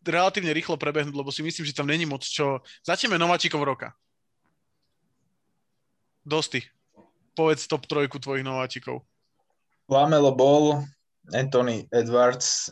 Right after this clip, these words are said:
Speaker 2: a, a Peyton Pritchard.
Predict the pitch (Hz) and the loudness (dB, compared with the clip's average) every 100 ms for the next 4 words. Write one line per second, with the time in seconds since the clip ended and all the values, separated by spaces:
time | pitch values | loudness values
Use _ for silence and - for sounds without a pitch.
0 | - 107 104 101 101 101 _ _ _ _ | -4 2 4 4 0 -4 _ _ _ _
1 | - 104 104 104 101 104 101 _ _ _ | -8 -2 0 2 0 -2 -6 _ _ _
2 | _ - 135 139 139 127 117 101 98 | _ -4 -4 -2 -4 -4 -6 -8 -12